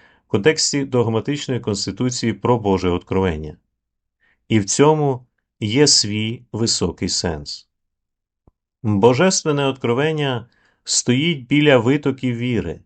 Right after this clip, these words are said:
нашого людського вірою. Водночас текст Святого Письма, що закарбував це откровення,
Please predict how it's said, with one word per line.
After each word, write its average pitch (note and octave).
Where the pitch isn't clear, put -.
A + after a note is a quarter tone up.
нашого B2+
людського G2
вірою. E2+
Водночас B2
текст D#3
Святого C#3
Письма, C3+
що -
закарбував A2+
це B2
откровення, A2+